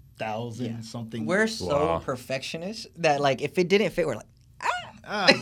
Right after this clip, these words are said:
Speaker 1: and it's like,
Speaker 2: <laughs>
Speaker 1: and each, each scene, each
Speaker 2: Yeah.
Speaker 1: page that you turn,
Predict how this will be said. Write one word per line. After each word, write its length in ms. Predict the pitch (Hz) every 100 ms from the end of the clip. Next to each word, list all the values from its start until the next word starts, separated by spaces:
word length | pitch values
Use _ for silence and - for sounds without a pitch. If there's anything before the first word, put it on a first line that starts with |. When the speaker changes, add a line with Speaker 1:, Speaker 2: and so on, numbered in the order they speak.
| 285 -
Speaker 1:
and 100 | 208
it's 140 | 185
like, 160 | - -
Speaker 2:
<laughs> 380 | - 302 - 147
Speaker 1:
and 280 | 190 -
each, 400 | 226 247 254 - -
each 220 | 196 208
scene, 460 | - - 190 175 113
each 480 | 160 185 - - - _ _ - - - -
Speaker 2:
Yeah. 100 | 110
Speaker 1:
page 420 | - 190 185 147
that 240 | 147 135 135
you 60 |
turn, 480 | - - 139 117